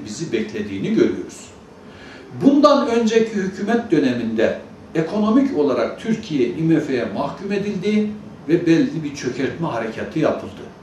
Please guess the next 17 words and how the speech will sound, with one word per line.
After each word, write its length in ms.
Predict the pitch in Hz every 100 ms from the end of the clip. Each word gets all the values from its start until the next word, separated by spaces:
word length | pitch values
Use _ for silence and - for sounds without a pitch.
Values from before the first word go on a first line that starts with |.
| - - - - -
Arkasından 760 | 214 214 254 262 240 226 180 156
Irak'ın 420 | 190 190 214 208
işgal 480 | 165 - - 202 170
edilmesi 560 | 160 175 165 170 -
şu 220 | 226 - 277
anki 260 | - -
hükümete 720 | 120 120 - 151 123 110 107 120
ihale 400 | 117 117 139 196
edildi. 520 | 208 202 170 214 214
A 140 | 208 208
K 120 | 160
P 140 | - 117
iktidar 720 | - 160 - 180 139 123 107
döneminde 540 | 147 156 120 113 165 180 -
Irak 340 | 123 170 - -
işgal 340 | - 127 165
edildi. 420 | - - - -